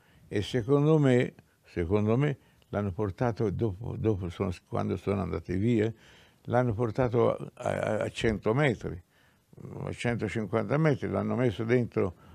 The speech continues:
a, a un garage di quelli che vanno sotto, sottoterra.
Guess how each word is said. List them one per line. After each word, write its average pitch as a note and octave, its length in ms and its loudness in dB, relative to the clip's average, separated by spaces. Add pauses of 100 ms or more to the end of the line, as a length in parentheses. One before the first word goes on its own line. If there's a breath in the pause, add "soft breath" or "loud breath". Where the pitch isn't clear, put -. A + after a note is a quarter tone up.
(220)
a, G2 500 0 (720)
a G2 120 -6
un G#2 120 0
garage A#2 680 4 (340)
di G#2 120 -2
quelli A#2 240 6
che G2+ 140 4
vanno G2 220 4
sotto, F2 380 -8
sottoterra. F#2 760 -2